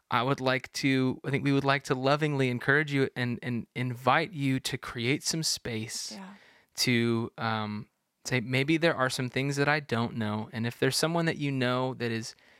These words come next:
Speaker 1: having hard questions, uh, to have grace for those people, to pray for them, to be a safe place for them, and to know that, uh, to let them know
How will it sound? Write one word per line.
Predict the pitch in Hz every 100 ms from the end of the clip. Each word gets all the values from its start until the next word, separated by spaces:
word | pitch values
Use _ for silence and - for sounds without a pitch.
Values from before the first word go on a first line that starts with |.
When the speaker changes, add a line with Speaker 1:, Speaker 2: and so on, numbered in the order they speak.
| _ _ -
Speaker 1:
having | 131 139 135
hard | - 131 135
questions, | - - 113 - 165 185 208 - - _ _ _ _ 120
uh, | 120 113 127 - _ _
to | -
have | - 127 -
grace | 120 123 135 139 -
for | 147
those | 147 156 151
people, | - 156 - 170 170
to | - 113
pray | - 113 139 196 190
for | - 156 175
them, | 170 175 185 190 - - _ -
to | 127
be | 139 170
a | 147
safe | - - 120 131 - -
place | - 120 123 135 - -
for | - - 113 123
them, | 131 135 147 151 160 _ _ -
and | 127
to | 131
know | 131 131
that, | 123 - _ _ -
uh, | -
to | 127
let | 135 123
them | 139 151 131
know | 110 104